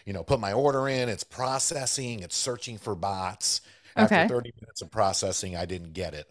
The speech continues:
Speaker 1: But,
Speaker 2: Ah.
Speaker 1: I mean, we're talking about a sneaker that has stood and will always stand the test of time. That is the staple out there.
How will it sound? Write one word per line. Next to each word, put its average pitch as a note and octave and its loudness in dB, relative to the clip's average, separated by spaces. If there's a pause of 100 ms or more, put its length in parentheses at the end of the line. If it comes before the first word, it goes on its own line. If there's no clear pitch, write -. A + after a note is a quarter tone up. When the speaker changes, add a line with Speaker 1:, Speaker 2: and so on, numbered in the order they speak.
(140)
Speaker 1:
But, G#2 2
Speaker 2:
Ah. F3 0
Speaker 1:
I - -10
mean, - -8
we're C#3+ -4
talking C3+ 0
about A2 0
a F#2+ -4
sneaker F#2+ -4 (240)
that F#2+ -2
has G2+ -2
stood A2+ 0
and G2 -6
will F#2+ -4
always G2 2
stand F#2+ -6
the F2 -10
test - -4
of F#2 -10
time. F2 -6
That F2 -6
is F2 -8
the F2+ -10
staple E2+ -6 (400)
out F#2 -4
there. D#2 -6